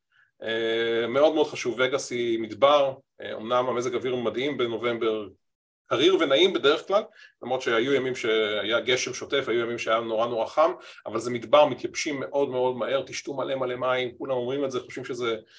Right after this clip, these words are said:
אה, זה אמירה כזאת, אה, סתמית, זה באמת, זה משפיע, אתה הרבה יותר עייף אם אתה לא שותה, כאבי ראש, ואתה לא נהנה מהאירוע, אה, מאוד מאוד קריטי, ותוודאו שאתם נחים גם קצת,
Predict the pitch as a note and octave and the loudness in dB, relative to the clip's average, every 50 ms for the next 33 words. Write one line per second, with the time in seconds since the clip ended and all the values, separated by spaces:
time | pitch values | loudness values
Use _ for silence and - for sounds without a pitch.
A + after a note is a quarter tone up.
0 | - - _ _ _ G#2 G#2+ A2+ A2+ G#2+ A#2 A2+ A2+ A#2+ A#2+ - - - - D3+ | -20 -20 _ _ _ -8 -6 -4 -4 -2 0 0 0 0 2 2 2 2 2 -2
1 | C3 A#2+ A2+ - - C3 A#2+ A#2 A2+ - - - C3 D#3+ - - - - A2 B2 | -4 -4 -8 -6 -4 -2 0 0 -2 -2 -2 -2 0 0 0 -2 -2 -2 0 0
2 | B2+ B2+ B2+ C3 C#3+ C#3+ - A#2 A2+ B2 - - - C#3 C3+ B2+ G#2+ F#2+ A2+ G#2+ | 2 2 2 2 2 2 0 -2 -4 -4 -6 -6 -4 -2 0 0 0 2 4 4
3 | G#2+ G#2+ G#2+ G#2 G#2+ A2 G#2+ G2+ F#2+ C3+ C3+ C3 C3 C#3 A#2 - C#3 C3+ C#3+ D3+ | 4 6 4 4 2 2 0 -2 0 0 0 0 0 0 0 0 0 2 2 2
4 | D3+ - D3 C3 - C3+ C3 B2+ - - - - B2+ A#2 A2 - - - A2 B2 | 2 0 -6 -4 -2 -2 -2 -2 -4 -8 -4 -2 -2 0 -2 -2 -2 -4 -2 -2
5 | B2 B2 - B2 B2+ B2+ - - - A2+ G#2+ - A2+ A2+ A#2 A#2+ A#2+ A2+ A2+ A2 | -2 -2 0 2 0 0 0 -2 -8 -10 -8 -6 -6 -6 -4 -4 -4 -4 -4 -2
6 | A2+ A2 A2 G#2+ G2+ E3+ F3 E3+ - - - - - _ _ _ _ G2+ G#2+ G#2+ | 0 0 0 0 4 4 4 4 2 -2 -12 -20 -20 _ _ _ _ -8 -6 -4
7 | A2 A2 A2 A2 - - B2+ B2+ C3+ - D3 D3 D3 B2+ B2+ B2+ C3 C3 - - | -2 -2 -2 -2 -4 -6 -4 -2 0 4 4 4 4 4 2 0 0 0 -2 0
8 | D#3 F3+ F#4+ - A#3 A3 - - - - - _ _ F#2+ G2+ A2+ C3+ C3+ C3 - | 0 0 0 0 -6 -8 -10 -16 -20 -20 -20 _ _ -12 -2 2 4 4 4 2
9 | - - - _ _ _ _ _ _ _ _ _ _ _ D3 C#3+ C#3 C3+ D3 D#3+ | -2 -12 -20 _ _ _ _ _ _ _ _ _ _ _ -2 0 0 2 0 0
10 | - - D3 B2+ A#2+ A2+ - - B2+ B2 A2+ - G2+ - - - - | 0 0 0 0 0 -2 -2 -2 -2 -2 -2 -4 -6 -8 -14 -16 -16